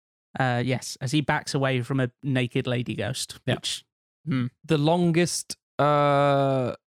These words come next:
Speaker 3: makeup application, apparently, of all the different
Speaker 1: I mean, that
Speaker 3: makeup
Speaker 1: makes
Speaker 3: types.
Speaker 1: sense 'cause you see
Speaker 3: It's
Speaker 1: the
Speaker 3: full
Speaker 1: most of
Speaker 3: body.
Speaker 1: her. Yeah.
Speaker 3: Exactly, yeah.
Speaker 1: Um,
Speaker 3: It's very egregious. It's a very, like, case of, like,
Speaker 1: Yeah.
Speaker 3: it's like, "Well, we have a backstory." Nah.
Speaker 1: Nah,
Speaker 3: You
Speaker 1: you
Speaker 3: wanted
Speaker 1: just
Speaker 3: some
Speaker 1: wanted,
Speaker 3: tits.
Speaker 1: you wanted some weird tits.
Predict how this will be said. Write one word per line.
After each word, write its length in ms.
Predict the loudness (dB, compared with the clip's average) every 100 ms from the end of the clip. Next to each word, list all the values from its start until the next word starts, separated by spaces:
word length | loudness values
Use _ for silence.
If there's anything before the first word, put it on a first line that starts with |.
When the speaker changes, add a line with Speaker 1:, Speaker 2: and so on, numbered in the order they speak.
| _ 0
Speaker 3:
makeup 400 | 2 4 4 2
application, 480 | 0 -2 -2 -2 -2
apparently, 320 | 0 0 0
of 80 | 0
all 120 | 0
the 60 | 0
different 340 | 0 -2 -2 -8 0
Speaker 1:
I 80 | 4
mean, 120 | 4
that 60 | 4
Speaker 3:
makeup 80 |
Speaker 1:
makes 80 | 2 0
Speaker 3:
types. 20 |
Speaker 1:
sense 220 | 0 0 0
'cause 120 | -2
you 80 | -2
see 420 | -4 -4 0 2
Speaker 3:
It's 100 | 2
Speaker 1:
the 60 | 2
Speaker 3:
full 100 | 4
Speaker 1:
most 180 | 4 4
of 60 |
Speaker 3:
body. 100 | 4 4
Speaker 1:
her. 160 | 0
Yeah. 60 | -2
Speaker 3:
Exactly, 400 | 2 2 2 0
yeah. 180 | 0 0 -4 -14 _ _ -20 -20 _ _ -2
Speaker 1:
Um, 400 | 2 2 2 2
Speaker 3:
It's 80 |
very 160 | 2 2
egregious. 420 | 2 0 0 -4
It's 140 | -4 -2
a 40 |
very, 200 | 0 2
like, 240 | 0 -4 -8 -4
case 160 | -2
of, 60 | 2
like, 120 | 2
Speaker 1:
Yeah. 280 | 2 0 -4 -8 _ _ -12 -10 -12 -18 _
Speaker 3:
it's 100 | -2
like, 160 | -2 -2 _ -4
"Well, 280 | -2 0 -2
we 100 | -2
have 100 | 0
a 60 |
backstory." 540 | 2 0 0 -2 -2 2
Nah. 580 | 2 4 2 0 0 -4 _ _
Speaker 1:
Nah, 140 | 2 6
Speaker 3:
You 40 | 6
Speaker 1:
you 40 |
Speaker 3:
wanted 140 | 6 4
Speaker 1:
just 120 | 4
Speaker 3:
some 60 | 4
Speaker 1:
wanted, 180 | 4
Speaker 3:
tits. 320 | 4 2 0 -2
Speaker 1:
you 100 | 2
wanted 240 | 2 2
some 260 | 2 0 -2 -4
weird 500 | 2 4 4 2 -2
tits. 520 | -6 -4 -6 -8 -10